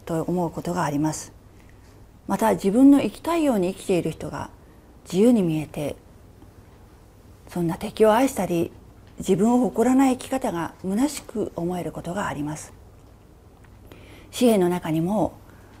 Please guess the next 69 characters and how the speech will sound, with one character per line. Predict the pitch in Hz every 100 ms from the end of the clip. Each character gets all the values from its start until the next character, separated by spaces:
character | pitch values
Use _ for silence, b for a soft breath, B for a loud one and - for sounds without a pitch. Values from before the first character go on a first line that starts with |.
| b - - -
暴 | 208 208
虐 | 233 247
者 | 233 233 - -
の | 220
者 | 233 240
た | 254 214
ち | 175
が | 175
神 | 233 269
様 | 269 180 156
を | 151 160 - - b b b
信 | - 196
じ | 190
る | 226
者 | 175 160
た | 156
ち | 151 160
を |
嘲 | - 170 202
笑 | 233 240
っ |
て、 | - - 151 - - - - - - - - -
神 | 202 185
に | 170
裁 | - 180 190
か | 214
れ | 247
る | 240
こ | 240
と | 208
も | 175 170
な | 226
く、 | 247 180 - - - - - - - - -
大 | 208 240
手 | 269
を | 262
振 | 240
る |
っ | 254
て | - - 202 - - -
繁 | - - 190 202
栄 |
し | -
て | 208
い |
る | 208 -
姿 | - 214 208 156
を |
見 | 156
て、 | 160 147 - B B B B B -
怒 | 185 220
り | 262
を | 277 185
覚 | 170 170
え |
る、 | 147 - -
そ | - 175
の | 202
よ |
う | 202
な | 175
詩 | 170
篇 | 160
が | 147
あ | 143
り | 151
ま | 165
す | -
ね。 | 151 170